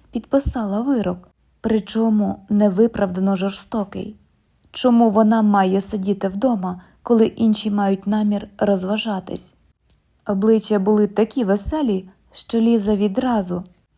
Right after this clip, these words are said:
усвідомила всю насолоду від пікніка. Вона мало не плакала. Ні, їй не можна їхати, і вона не поїде. Вона двічі про себе повторила це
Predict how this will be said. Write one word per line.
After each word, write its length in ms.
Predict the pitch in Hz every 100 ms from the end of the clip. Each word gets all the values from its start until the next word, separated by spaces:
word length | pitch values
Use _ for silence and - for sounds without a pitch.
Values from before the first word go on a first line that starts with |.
| _ -
усвідомила 800 | 214 214 220 185 233 220 208 202
всю 340 | - - 240
насолоду 680 | 208 202 214 202 254 214 196
від 280 | 196 -
пікніка. 600 | 208 202 233 - 202 180 180 _ _ _ _ _ _ -
Вона 340 | 214 220 214
мало 420 | 208 208 202 190 190
не 140 | 202
плакала. 640 | 202 226 196 190 185 185 196 _ _ _ _ _
Ні, 460 | 220 214 196 185 185 _
їй 240 | - 233 220
не 140 | 220
можна 360 | 214 254 233 208
їхати, 580 | 202 202 185 - - - _ _ -
і 140 | 214
вона 340 | 185 190 208
не 180 | 233 202
поїде. 540 | 202 226 202 190 175 - _ _ _ _ _ _ _ -
Вона 340 | 226 220 220
двічі 500 | 190 202 240 220 202
про 220 | - 202
себе 340 | 202 254 208 196
повторила 680 | 202 196 233 233 226 214
це 400 | 208 - 220 202